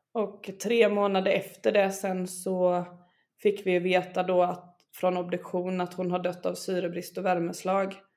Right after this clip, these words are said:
Och det som har hänt är att mina föräldrar har valt att lägga henne själv i deras gäststuga med värmefläkt och elelement på full värme. Och sen har de egentligen inte tittat till henne på hela natten.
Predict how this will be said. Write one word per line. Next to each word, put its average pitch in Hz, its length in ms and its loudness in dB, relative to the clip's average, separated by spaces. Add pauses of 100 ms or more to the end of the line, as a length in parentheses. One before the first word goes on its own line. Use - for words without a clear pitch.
(420)
Och 190 240 -6
det 185 140 2
som 185 180 -6
har 185 80 -4
hänt 190 440 -2
är 175 160 2
att 180 180 -6
mina 185 260 -2
föräldrar 180 400 0
har 175 120 -2
valt 180 360 0
att 180 60 -4
lägga 180 320 -4
henne 185 320 0
själv 180 480 0
i 180 400 -2
deras 196 360 -4
gäststuga 185 840 -4 (600)
med 185 360 2
värmefläkt 185 680 0
och 185 120 0
elelement 180 800 -2
på 185 140 -4
full 175 340 -2
värme. 180 440 2
Och 190 140 -4
sen 180 280 -4
har 180 120 -2
de 180 220 0
egentligen 185 400 -4
inte 190 180 -4
tittat 170 340 -10
till 185 240 -4
henne 196 460 -2
på 208 60 -6
hela 180 260 0
natten. 220 480 -6